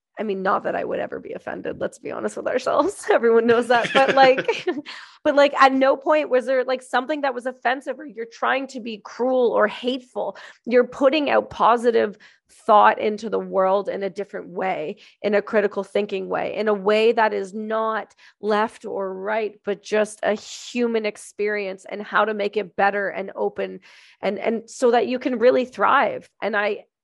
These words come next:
I wanna say I really appreciate that. Um,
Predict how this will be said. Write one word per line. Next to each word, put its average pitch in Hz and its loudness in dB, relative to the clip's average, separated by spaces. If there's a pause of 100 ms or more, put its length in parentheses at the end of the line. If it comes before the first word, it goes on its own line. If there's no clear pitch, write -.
(120)
I 214 -4
wanna 233 -2
say 247 -2
I 220 2
really 226 0
appreciate 196 -8
that. - -6 (380)
Um, 185 2